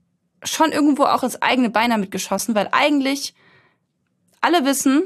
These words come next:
oder alle daran sehen, dass sie von irgendeinem oder von mehreren Menschen aus dieser Reihe getötet wurde. Und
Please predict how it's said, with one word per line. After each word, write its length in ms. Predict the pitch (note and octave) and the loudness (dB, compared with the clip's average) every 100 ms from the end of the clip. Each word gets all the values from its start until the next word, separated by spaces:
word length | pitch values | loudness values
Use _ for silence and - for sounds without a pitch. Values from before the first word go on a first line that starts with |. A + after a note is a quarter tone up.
| - | -4
oder 260 | - A#3 - | -4 -2 0
alle 140 | C4+ D4+ | 2 2
daran 400 | C4+ A#3+ A#3 G#3+ | 2 0 0 0
sehen, 580 | B3 A#3 G#3+ B3 C#4+ _ _ _ - | 2 2 0 -2 -4 _ _ _ 0
dass 460 | A3 A3+ - - _ _ _ _ _ _ _ _ | 0 0 -6 -10 _ _ _ _ _ _ _ _
sie 480 | G#3+ G#3 A#3 A3+ A3 - _ _ _ _ _ _ | -4 2 2 4 2 -2 _ _ _ _ _ _
von 460 | - A3+ A3 - - | -2 0 0 -4 -4
irgendeinem 920 | F#4+ D#4 - - B3 B3 B3 A#3+ A3+ - | -2 -2 -2 0 0 2 0 0 -4 -4
oder 200 | F#3+ G3 | -4 -2
von 260 | G#3+ G3+ | -2 0
mehreren 480 | A3 A#3+ B3 A3+ A3+ | 0 0 -2 -2 -2
Menschen 340 | A3 A3+ - | -2 -2 -4
aus 140 | - - | -6 -6
dieser 400 | G#3 G3+ G3+ G3+ - - - | -4 -2 -2 -4 -12 -20 -6
Reihe 420 | G#3 G#3+ G#3 G3+ - | -2 2 2 0 -2
getötet 580 | G#3+ G#3 G#3+ - C#4 | -6 0 0 0 -2
wurde. 300 | B3+ C#4 D#4 G#4 - _ _ _ _ _ _ _ - | -2 0 0 -2 -4 _ _ _ _ _ _ _ 2
Und 460 | A#3+ B3 B3 - | 4 4 2 -6